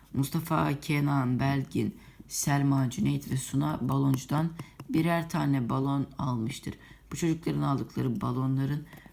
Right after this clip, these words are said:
renkleriyle ilgili şunlar bilmektedir. Toplam üç turuncu, iki sarı, bir yeşil balon. İşte isimleri yazalım. Kenan, Belgin, Selma, Cüneyt ve Suna.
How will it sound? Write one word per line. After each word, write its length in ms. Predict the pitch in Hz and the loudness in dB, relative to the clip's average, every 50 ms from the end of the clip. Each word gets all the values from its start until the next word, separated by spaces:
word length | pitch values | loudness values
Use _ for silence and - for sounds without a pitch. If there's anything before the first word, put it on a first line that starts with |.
| - - | -6 -2
renkleriyle 600 | 147 147 139 - - 156 143 135 139 131 127 127 | -2 -2 -2 -2 -2 -2 0 2 2 2 2 0
ilgili 380 | 131 135 131 139 139 143 147 | -2 -2 0 0 0 2 0
şunlar 360 | 147 - - 143 139 139 131 - | -2 -4 -4 -2 0 0 0 -2
bilmektedir. 480 | - - - - - - - - 185 - | -2 -4 -4 -6 -8 -8 -10 -10 -10 -10
Toplam 400 | - - 147 143 - 170 175 165 - | -10 -10 -8 -4 -2 -2 -2 0 0
üç 200 | - 175 - - | -2 -2 -2 -2
turuncu, 320 | - 330 - 127 - - - | -4 -2 -2 -2 -4 -6 -8
iki 180 | - - - | -10 -10 -8
sarı, 300 | - - 147 151 143 139 | -6 -6 -4 -4 -2 0
bir 120 | 143 139 139 | 0 0 0
yeşil 420 | 135 127 123 - - - 131 - - - - - - - - - - - - - - | 0 -2 -2 -4 -4 -6 -8 -10 -12 -14 -20 -18 -14 -12 -12 -14 -14 -20 -14 -8 -6
balon. 400 | 107 117 117 139 147 175 196 196 - - - - - - - - - - | -4 0 0 2 2 2 0 -2 -6 -12 -20 -20 -20 -20 -20 -20 -20 -20
İşte 120 | - - - | -20 -14 -10
isimleri 360 | - - - 143 143 147 151 | -8 -6 -4 -2 -2 0 0
yazalım. 420 | 147 147 143 143 135 127 - - - - - - - - - - - - - - - | 0 -2 -2 -2 -2 -2 -4 -6 -8 -12 -18 -20 -20 -20 -20 -20 -20 -20 -20 -20 -12
Kenan, 640 | - - 120 131 127 120 120 127 131 123 120 131 127 - - - - - - - - - | -6 -4 -2 -2 -2 -2 -2 -2 -2 -2 -4 -4 -6 -10 -18 -20 -20 -20 -20 -16 -10 -6
Belgin, 560 | - - - 202 202 202 - - 117 117 - | -6 -4 -4 -4 -4 -6 -8 -8 -6 -6 -6
Selma, 680 | - - - - - - - - - - - - - - | -8 -8 -10 -8 -8 -6 -6 -6 -6 -6 -6 -6 -8 -12
Cüneyt 480 | - - - 131 135 143 147 143 - - | -12 -10 -8 -6 -6 -6 -6 -8 -8 -10
ve 80 | - | -10
Suna. 560 | 139 - - - - - - - - - - | -10 -10 -12 -14 -14 -12 -10 -10 -8 -8 -10